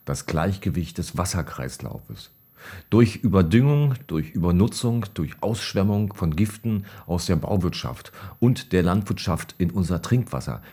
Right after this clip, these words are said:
greifen wir zerstörend in die Fruchtbarkeit des Landes ein. Wir gießen Beton in die Landschaft, wissend, dass Zement der größte C O zwei Ausstoßer ist,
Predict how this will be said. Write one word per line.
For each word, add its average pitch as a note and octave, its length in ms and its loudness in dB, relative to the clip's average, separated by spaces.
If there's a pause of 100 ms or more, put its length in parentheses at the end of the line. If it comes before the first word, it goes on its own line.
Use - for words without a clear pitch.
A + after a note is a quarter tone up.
(100)
greifen G#2 400 0
wir F#2+ 100 2
zerstörend A2+ 720 0 (220)
in F2+ 160 2
die F2 120 0
Fruchtbarkeit - 800 -4
des - 140 -8
Landes G2 400 2
ein. C2 340 -6 (640)
Wir E2+ 280 4
gießen G2+ 360 0
Beton G2+ 520 2
in D#2+ 100 2
die C2+ 80 -2
Landschaft, C2+ 600 -4 (220)
wissend, B2+ 500 2 (200)
dass D#2+ 220 -4
Zement F#2+ 540 2
der G2 160 0
größte G#2+ 500 0
C C2+ 240 -2
O D2+ 80 -2
zwei C#2 340 -4
Ausstoßer C2 640 -8
ist, - 280 -12